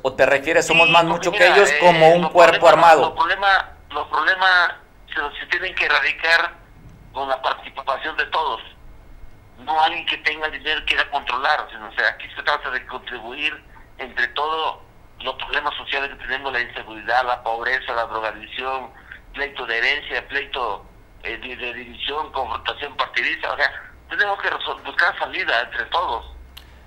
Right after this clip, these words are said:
Speaker 2: Aquí nadie es importante, todos somos importantes en este proyecto.
Speaker 1: Oye, Bruno, aprovechándote tú que te manejas el tema de la seguridad, que tienes experiencia, ya tienes varios años,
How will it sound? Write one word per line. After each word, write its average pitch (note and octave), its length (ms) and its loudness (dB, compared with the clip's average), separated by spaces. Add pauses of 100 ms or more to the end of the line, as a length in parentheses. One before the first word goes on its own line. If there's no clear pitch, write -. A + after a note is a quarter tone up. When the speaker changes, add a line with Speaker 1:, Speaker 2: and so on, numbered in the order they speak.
(100)
Speaker 2:
Aquí - 240 -4
nadie E3+ 320 4
es E3 140 -8
importante, D#3+ 600 -2
todos F#3 340 -4
somos D#3 200 -6
importantes C#3+ 520 -4
en A#2+ 60 -8
este - 180 -12
proyecto. A#2 440 -6 (540)
Speaker 1:
Oye, D#3 240 4
Bruno, F#3+ 320 2
aprovechándote F#3+ 720 4
tú F#3 160 0
que F3+ 80 2
te F3 140 -4
manejas D#3 380 2
el D3 100 -8
tema D#3 220 4
de C#3+ 40 0
la C3 100 8
seguridad, C3+ 460 2
que C#3+ 100 -6
tienes C#3+ 300 -6
experiencia, C#3 720 -2
ya C3 60 -2
tienes C3 240 -4
varios B2+ 320 2
años, C#3+ 440 0